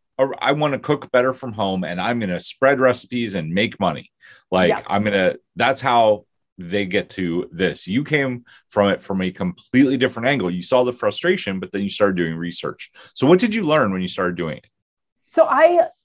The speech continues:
Speaker 2: started just really thinking about it, talking to people about the experience, but it wasn't until I actually saw a tweet by another company, um, basically saying, "Hey guys, we fixed food blogs.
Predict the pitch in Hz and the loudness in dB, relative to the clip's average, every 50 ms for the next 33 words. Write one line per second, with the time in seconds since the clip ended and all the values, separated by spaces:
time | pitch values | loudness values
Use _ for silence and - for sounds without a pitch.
0 | _ _ - - - - 339 381 392 392 370 277 262 294 285 269 - - 269 269 | _ _ -20 -6 2 4 4 4 4 2 0 0 2 2 0 0 0 0 2 2
1 | 262 262 220 220 - 277 240 247 247 269 240 226 226 208 214 208 214 214 208 214 | 2 2 0 -2 -2 -2 -2 -2 -2 -4 -2 -2 -2 0 0 2 2 2 2 0
2 | 214 214 - - 240 233 233 262 254 226 226 - 240 220 226 220 208 196 185 202 | -2 -2 -2 0 0 0 0 -2 -4 -6 -6 -8 -8 -6 -4 -2 -2 -2 0 0
3 | 190 196 - 220 214 214 208 - - - _ 214 196 190 185 185 185 180 180 196 | 0 0 0 -2 -2 -2 -4 -6 -14 -8 _ -2 -2 -2 -2 -4 -6 -8 -10 -10
4 | - _ - 233 226 226 135 220 233 247 - 269 - 320 320 294 247 247 - - | -12 _ 0 2 2 2 2 4 4 4 2 2 -2 -8 -6 -6 -8 -8 -6 -2
5 | 233 214 196 196 196 202 - 208 208 - - - 262 240 240 - 247 220 - 220 | -2 -2 0 0 -2 -4 -4 -6 -10 -10 -8 -6 -6 -6 -4 0 0 0 0 0
6 | 208 - - - - - 277 247 208 - - - _ _ _ 233 208 196 185 180 | -4 -10 -14 -18 -10 -6 -4 -4 -4 -6 -10 -16 _ _ _ -2 0 0 -2 -4
7 | 185 202 262 277 277 285 277 277 262 - _ _ - 226 190 175 - 180 170 175 | -2 0 0 0 0 0 -2 -2 -6 -10 _ _ -8 -6 -6 -6 -8 -10 -10 -10
8 | 170 175 175 - - - _ - _ _ - 185 185 175 180 185 180 226 240 233 | -12 -12 -14 -18 -20 -20 _ -20 _ _ 0 2 2 0 -2 0 2 2 2 2
9 | - 240 - - 214 208 214 - 220 214 214 208 202 202 214 220 - _ _ _ | 0 -2 -2 -2 -2 -2 -2 -2 -2 -2 -2 -4 -6 -8 -10 -12 -16 _ _ _
10 | _ - 320 311 247 254 220 214 214 214 220 220 - - 233 240 226 - _ 302 | _ -4 -4 -2 0 2 2 2 2 2 0 -2 -6 -6 -6 -6 -6 -4 _ -2
11 | 285 285 - - _ - - 254 240 226 196 190 190 175 165 - - - - _ | -2 -2 -6 -14 _ -10 -4 -2 -2 -2 -2 -2 -4 -4 -4 -4 -6 -10 -14 _